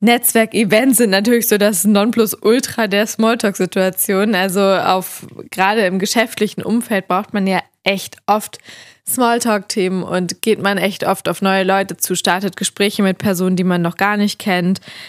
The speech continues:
bei denen man aber trotzdem irgendwie gut ankommen möchte. Ist ja dann auch wichtig im weiteren Verlauf, um dann eben auch Kontakte zu knüpfen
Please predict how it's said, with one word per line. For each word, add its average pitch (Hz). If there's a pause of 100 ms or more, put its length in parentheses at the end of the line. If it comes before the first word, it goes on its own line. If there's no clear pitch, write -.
(340)
bei 214
denen 220
man 220
aber 196
trotzdem 208
irgendwie 190
gut 175
ankommen 294
möchte. 277 (460)
Ist 220
ja 196
dann 190
auch 196
wichtig 240
im 196
weiteren 190
Verlauf, 185
um 175
dann 165
eben 170
auch -
Kontakte 240
zu 214
knüpfen 196